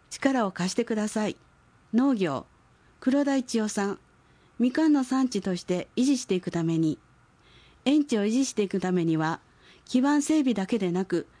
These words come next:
担い手の確保が課題です。廃校を活用し、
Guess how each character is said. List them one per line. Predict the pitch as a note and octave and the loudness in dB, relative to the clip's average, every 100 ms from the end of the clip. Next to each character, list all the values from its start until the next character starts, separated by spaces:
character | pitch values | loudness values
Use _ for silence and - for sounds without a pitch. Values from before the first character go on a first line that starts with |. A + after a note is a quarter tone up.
| _ - | _ -2
担 | A3 B3 D4 | 2 4 2
い | |
手 | D4 | 2
の | C#4+ C#4+ | 2 2
確 | B3+ C#4 | -2 -2
保 | A#3+ | 0
が | F3 D#3 | 0 -2
課 | D#3+ | -4
題 | D#3+ E3+ | -2 0
で | D#3 | -2
す。 | - - _ _ _ - - | -4 -14 _ _ _ -20 -2
廃 | B3 C#4+ | 0 0
校 | C#4+ C#4+ | 2 0
を | |
活 | C4+ A3+ A#3+ | 0 -4 0
用 | A#3 A3 | 0 0
し、 | G#3 G#3+ - | 0 -2 -2